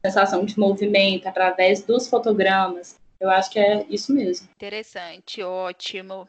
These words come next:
Speaker 2: Agora, vocês poderiam falar um pouquinho sobre como é esse processo de produção, o que um diretor de fotografia precisa estar atento pra que a narrativa esteja de acordo com a ideia do diretor? Pode começar, Letícia.
Speaker 1: Baseado na minha experiência com produções,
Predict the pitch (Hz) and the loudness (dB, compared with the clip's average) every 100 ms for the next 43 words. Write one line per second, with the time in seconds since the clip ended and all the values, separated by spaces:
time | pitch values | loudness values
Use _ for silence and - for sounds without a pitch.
0 | - 226 294 320 339 359 403 392 392 370 | -12 -2 0 0 -2 -2 -2 0 0 2
1 | 339 302 311 285 - 277 - 269 262 269 | 2 2 0 -4 -4 -6 -2 -2 0 -4
2 | - 320 381 339 302 254 254 247 233 226 | 0 0 0 -2 0 0 2 0 0 -6
3 | 214 - 202 190 - 202 202 233 226 214 | -10 -8 -8 -10 -10 -6 -4 -4 -6 -12
4 | - 277 - - 254 - 302 302 311 214 | -18 -20 -12 -6 -2 2 2 0 0 2
5 | 262 262 254 - 262 247 247 240 254 240 | 2 0 -4 -6 -4 -2 0 -2 -4 -4
6 | 240 240 247 226 233 240 226 226 - 208 | -6 -14 -14 -16 -4 -2 -2 -4 -4 -4
7 | 220 240 220 233 208 - 226 240 233 240 | -4 -6 -8 -14 -8 -6 -4 -4 -4 -4
8 | 233 - 240 240 254 233 226 254 247 277 | -6 -8 -12 -8 -8 -8 -6 -6 -4 -4
9 | 311 320 - 247 233 220 214 208 196 202 | -6 -6 -4 -4 -2 -4 -6 -8 -12 -10
10 | 190 277 262 190 - 240 233 320 311 302 | -8 -6 -8 -8 -2 0 2 2 2 0
11 | 226 208 202 202 - 262 226 - 214 208 | -6 -8 -10 -12 -12 -14 -16 -18 -18 0
12 | 226 233 240 226 247 262 220 233 302 320 | 2 2 2 4 4 2 2 6 4 4
13 | - 240 220 220 - 220 247 269 - 233 | 2 0 0 -4 -6 -8 -4 -2 0 -2
14 | 226 - 226 247 202 - | -2 -2 0 0 -4 -8